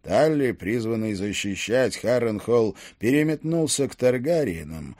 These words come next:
поднял над замком драконье знамя и выступил со своими рыцарями и лучниками к Эйгону. Другие лорды Трезубца последовали его примеру.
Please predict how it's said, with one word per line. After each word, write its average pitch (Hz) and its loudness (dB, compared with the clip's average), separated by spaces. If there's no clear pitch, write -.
поднял 139 6
над 123 2
замком 127 2
драконье 110 2
знамя 147 0
и - 2
выступил 143 0
со 127 0
своими 120 0
рыцарями 135 -2
и 95 0
лучниками 98 -6
к - -12
Эйгону. 113 -8
Другие 90 -4
лорды 78 -4
Трезубца 78 -10
последовали 107 0
его 104 -2
примеру. 95 -4